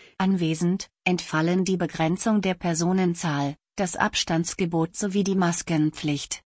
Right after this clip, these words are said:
Die übrigen Schutzmaßnahmen, insbesondere die Testpflicht, bleiben bestehen. Generell,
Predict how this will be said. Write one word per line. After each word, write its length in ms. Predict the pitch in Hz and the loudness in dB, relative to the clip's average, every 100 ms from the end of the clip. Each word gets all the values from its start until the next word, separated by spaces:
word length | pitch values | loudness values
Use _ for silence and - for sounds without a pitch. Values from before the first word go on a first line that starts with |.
| _ _ _ _ - - _ | _ _ _ _ -20 -20 _
Die 160 | 202 - | -4 -2
übrigen 460 | 220 220 226 220 208 | 0 0 2 2 0
Schutzmaßnahmen, 1120 | 208 208 - 165 156 - 156 165 175 185 - _ | -2 -4 -2 0 0 0 2 2 2 0 -4 _
insbesondere 840 | - 208 - 240 202 190 208 220 208 | 0 0 2 -2 0 2 2 0 2
die 160 | 202 | 0
Testpflicht, 880 | - 185 - - - 170 202 - - _ _ | 2 0 -2 -6 -4 0 0 -4 -16 _ _
bleiben 400 | 208 196 226 262 | 0 2 6 4
bestehen. 600 | 226 - 180 160 160 160 _ _ _ _ _ _ _ _ _ _ _ _ - | 4 0 0 2 0 -2 _ _ _ _ _ _ _ _ _ _ _ _ 0
Generell, 600 | 185 165 160 165 202 | 2 2 2 0 0